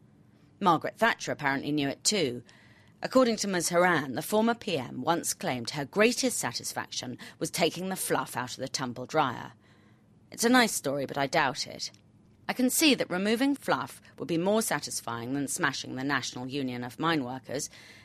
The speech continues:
but only if one has a slovenly approach to laundry. I harvest my fluff so infrequently that I get great handfuls of grey felt,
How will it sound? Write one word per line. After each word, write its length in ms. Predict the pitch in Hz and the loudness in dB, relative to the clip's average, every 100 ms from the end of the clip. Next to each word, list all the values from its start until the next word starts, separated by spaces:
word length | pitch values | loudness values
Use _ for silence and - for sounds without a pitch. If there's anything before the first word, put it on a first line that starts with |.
| - | -2
but 100 | 214 | 6
only 320 | 285 285 147 | 8 8 6
if 160 | 123 - | 0 0
one 160 | 147 | 0
has 180 | 151 143 | 0 -4
a 40 | 156 | -4
slovenly 560 | - 208 190 190 190 | 2 2 2 0 -4
approach 440 | - - 135 - - | -6 -4 -6 -4 -4
to 100 | 156 | -2
laundry. 600 | 190 175 - 113 - - _ _ - - - - - - | 2 0 -2 -6 -12 -16 _ _ -20 -20 -20 -20 -10 0
I 120 | 233 | 2
harvest 480 | 277 220 160 147 - | 4 4 4 0 0
my 180 | 180 180 | 0 0
fluff 380 | - 117 123 - | -4 -6 -4 0
so 260 | - 233 | 6 8
infrequently 840 | 220 156 - 120 - - - - - | 6 4 -2 -10 -12 -16 -14 -12 -8
that 120 | 143 | -6
I 80 | 156 | -4
get 220 | 185 - | -4 0
great 240 | 196 - | 0 0
handfuls 640 | - 226 220 196 - 101 143 | -2 0 2 0 -6 -8 -8
of 100 | - | -6
grey 220 | 131 135 | -6 -6
felt, 480 | - 185 131 - | 0 2 2 -4